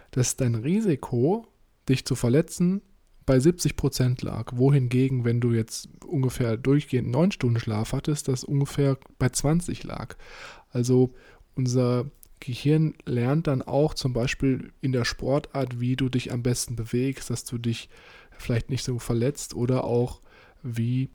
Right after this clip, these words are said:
manche Bewegungsläufe abzulaufen haben, damit du optimale Performance aus dir rausholen kannst und deine Muskeln nicht übersäuern.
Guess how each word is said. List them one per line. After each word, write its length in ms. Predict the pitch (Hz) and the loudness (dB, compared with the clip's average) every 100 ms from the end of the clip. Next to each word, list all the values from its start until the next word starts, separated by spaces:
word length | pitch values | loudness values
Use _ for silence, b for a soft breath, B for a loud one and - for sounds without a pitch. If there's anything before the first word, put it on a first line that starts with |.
| - | -2
manche 280 | 127 127 135 | 0 2 2
Bewegungsläufe 600 | 123 127 135 131 - - | 2 2 2 0 -2 -4
abzulaufen 800 | - - 127 113 123 - 120 - | -6 0 2 2 0 0 -4 -2
haben, 320 | 123 135 127 | -2 -2 -2
damit 320 | 113 113 127 | -2 -2 -4
du 80 | - | -6
optimale 720 | 95 - 131 117 113 120 120 | -10 -4 -2 0 2 4 4
Performance 640 | 113 - 117 - 123 135 - | 2 -2 -2 -2 0 0 -2
aus 140 | 120 | -4
dir 140 | - 120 | -2 -2
rausholen 440 | 113 131 - 123 | -2 -2 -2 -2
kannst 300 | - 123 123 | -2 -4 -2
und 180 | 127 120 | -4 0
deine 200 | 110 110 | 0 2
Muskeln 400 | 127 - 135 120 | 2 0 0 2
nicht 160 | 120 | 0
übersäuern. 800 | - 113 110 107 123 113 98 165 | -2 0 0 2 2 2 0 -4